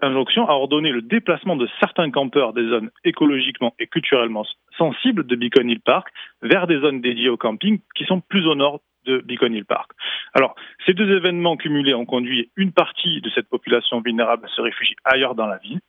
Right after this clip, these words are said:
et notamment dans Centennial Square et Central Park, où on compte aujourd'hui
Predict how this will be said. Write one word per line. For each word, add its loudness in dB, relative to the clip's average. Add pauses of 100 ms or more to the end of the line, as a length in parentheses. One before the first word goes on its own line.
(120)
et 6
notamment 0 (300)
dans 0
Centennial 0
Square 2
et 0
Central -2
Park, 2
où 0
on 2
compte 0
aujourd'hui 0